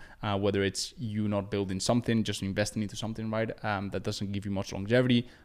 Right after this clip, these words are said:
Like, there's always a trade. Um, and so, yeah, ju-, just be aware of that. I, th-, I think that's a good point. Like, you know, <sighs> th-, there's a lot of that, just, you know, simply put. Uh, and I think, um,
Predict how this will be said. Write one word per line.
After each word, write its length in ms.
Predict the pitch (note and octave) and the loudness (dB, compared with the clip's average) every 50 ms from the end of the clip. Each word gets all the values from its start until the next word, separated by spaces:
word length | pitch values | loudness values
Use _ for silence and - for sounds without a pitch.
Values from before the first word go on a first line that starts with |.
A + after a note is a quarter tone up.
| - | -2
Like, 120 | - A#2 A2+ | -2 6 6
there's 200 | B2 A#2+ A#2+ - - | 6 6 6 2 2
always 320 | - C3 C3 B2+ B2 A2+ - | 6 6 8 8 8 6 4
a 60 | G#2 | 0
trade. 420 | - - - - G2+ F#2+ - - - - - _ - | -4 -4 -4 -2 -2 -2 -4 -6 -14 -20 -20 _ -6
Um, 420 | - G2+ G2 G2 G2 G2 G#2+ - - - _ - - - - - - - - - - - | -4 -4 -2 -2 -4 -6 -6 -8 -10 -16 _ -20 -20 -20 -20 -20 -20 -20 -20 -18 -4 -2
and 180 | A2+ A2+ G#2+ G2+ | 0 0 0 2
so, 320 | - A2 G2+ G2 G2 F#2+ | 2 4 4 6 4 4
yeah, 240 | - A2 G#2 - - A#2+ | 4 4 4 4 2 0
ju-, 140 | - A2+ G#2+ | -2 -2 -4
just 240 | - - - - | -4 -6 -6 -2
be 80 | - A#2+ | 0 2
aware 220 | A2 F#2+ F#2+ F#2+ | 2 4 2 0
of 80 | G2 - | 0 0
that. 160 | - - F#2+ | 0 0 0
I, 60 | G#2 | 0
th-, 120 | - - - | 0 0 0
I 40 | A#2 | 0
think 140 | A#2+ A2 | 2 2
that's 160 | G#2+ G#2+ - - | 0 0 -2 -2
a 40 | |
good 200 | G2 G2+ G2 - | -2 -4 -4 -4
point. 240 | - - G2 F#2 E2+ | -4 -4 -4 -2 -2
Like, 140 | E2 F2 - - - - - - - - - - - - - - - - - - - - - - - - - - - | -2 -2 -4 -4 -6 -8 -10 -10 -12 -12 -10 -12 -12 -12 -12 -14 -14 -18 -20 -18 -16 -14 -14 -12 -14 -14 -14 0 6
you 100 | - C3+ | 8 8
know, 100 | C3 B2 | 8 8
<sighs> 1500 | - - - - - - - - - - - - - G#2+ - - - - - - - - - - - - - - - | 6 -2 -10 -8 -6 -4 -2 -2 -2 -2 -4 -4 -6 -8 -10 -12 -16 -16 -16 -16 -16 -16 -16 -14 -16 -16 -16 -10 -8
th-, 400 | D#3+ D3 B2 B2+ A#2+ A#2 B2+ C3 B2+ | -6 -4 -2 -2 0 2 2 2 4
there's 160 | B2 B2+ A#2+ | 2 2 2
a 40 | A#2+ | 2
lot 100 | G#2 G2+ | 0 0
of 80 | G2+ F#2+ | -2 -4
that, 120 | F2+ - - - - - - - - | -10 -14 -18 -20 -20 -20 -20 -20 -10
just, 200 | - - A2 - | -8 -8 -6 -6
you 320 | - - B2+ A#2+ G2+ G#2 G#2+ | -8 -10 -10 -10 -6 -6 -4
know, 60 | G2+ | -2
simply 260 | - A2 G#2 G#2+ G#2 | -2 0 -2 -2 0
put. 220 | - G#2 G2 - - - - - | 0 -2 -2 -2 -4 -10 -8 -4
Uh, 40 | A2 G#2 G2 F2+ | -4 -2 -2 0
and 100 | G2 G#2 | 0 0
I 40 | G#2 | 0
think, 240 | - G#2+ G#2 G2+ - | 0 0 0 2 2
um, 380 | G2+ G2+ G2 G2 G2 G2 F#2+ | 4 4 4 2 0 -2 -4